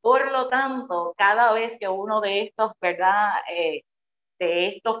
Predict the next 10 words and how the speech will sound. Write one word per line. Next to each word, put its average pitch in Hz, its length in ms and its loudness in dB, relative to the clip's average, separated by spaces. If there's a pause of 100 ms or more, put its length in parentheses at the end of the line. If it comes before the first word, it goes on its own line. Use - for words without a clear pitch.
(100)
puertorriqueños, 196 880 -2
puertorriqueñas 175 1000 -8 (100)
deciden 170 640 -4 (400)
presentarse 180 1160 0 (480)
afirmando 185 1120 0
o 175 340 4
resistiendo 190 1200 -2
o, 175 520 0
o 175 500 0
diciendo, 185 400 -8